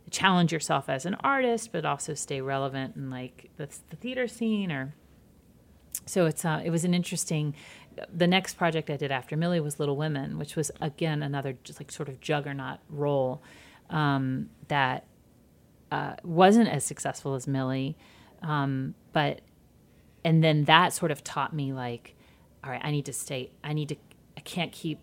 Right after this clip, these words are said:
trying to sort of top myself in this direction. I need to, like, make a left turn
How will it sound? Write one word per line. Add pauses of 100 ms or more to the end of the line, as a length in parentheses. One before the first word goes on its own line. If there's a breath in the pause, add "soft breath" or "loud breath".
(280)
trying
to
sort
of
top
myself
in
this
direction.
I
need
to,
like,
make
a
left
turn